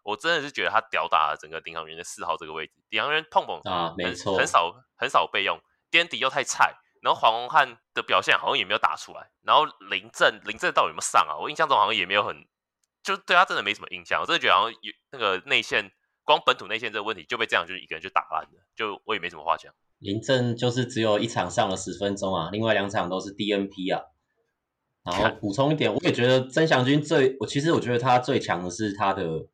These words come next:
Speaker 2: 中距离很稳。
Speaker 1: 嗯。
Speaker 2: 就他好几球是接到直接跳，应该也没有好几球啊，但我印象就有两球了，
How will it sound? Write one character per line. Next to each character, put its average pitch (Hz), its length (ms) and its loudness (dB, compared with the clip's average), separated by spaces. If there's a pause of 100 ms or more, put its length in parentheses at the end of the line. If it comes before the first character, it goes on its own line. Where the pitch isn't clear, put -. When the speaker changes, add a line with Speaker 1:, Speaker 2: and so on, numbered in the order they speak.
(140)
Speaker 2:
中 110 220 0
距 113 160 0
离 85 140 2
很 90 260 -2
稳。 98 160 2 (720)
Speaker 1:
嗯。 85 200 -16
Speaker 2:
就 127 200 -4
他 123 180 2
好 107 160 2
几 107 160 -6
球 90 180 -6
是 107 140 -8
接 107 220 -2
到 104 140 4
直 - 80 -8
接 92 140 -4
跳， 90 380 -4 (220)
应 135 100 -2
该 156 140 4
也 123 160 0
没 104 100 0
有 107 160 0
好 95 160 0
几 95 140 -4
球 78 180 -6
啊， 78 80 -4
但 120 140 2
我 92 100 0
印 107 120 0
象 101 200 0
就 104 80 -4
有 95 100 0
两 76 200 -2
球 73 180 -12
了， - 240 -14